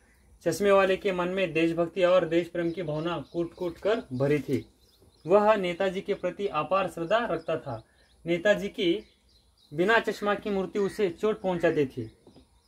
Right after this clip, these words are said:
इसी कारण वह हर बार मूर्ति पर चश्मा लगा देता था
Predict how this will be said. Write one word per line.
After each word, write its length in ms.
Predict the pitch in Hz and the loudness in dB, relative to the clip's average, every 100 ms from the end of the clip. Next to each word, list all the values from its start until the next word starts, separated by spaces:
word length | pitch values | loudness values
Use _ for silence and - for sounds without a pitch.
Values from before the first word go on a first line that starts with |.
| _ _ _ _ - | _ _ _ _ -14
इसी 240 | 196 262 | 4 6
कारण 360 | 247 202 185 202 | 6 6 6 4
वह 440 | 190 196 196 170 | 2 2 2 2
हर 120 | 208 226 | 2 4
बार 280 | 190 190 | 4 4
मूर्ति 540 | 185 175 170 208 180 - _ 175 | 2 -2 -4 -4 -6 -8 _ -2
पर 180 | 196 254 - 180 | 0 -2 -4 -6
चश्मा 380 | 160 214 269 254 | 0 2 2 0
लगा 280 | 151 147 147 | 0 4 2
देता 280 | 139 135 | 2 0
था 260 | 135 139 117 | 0 -2 -4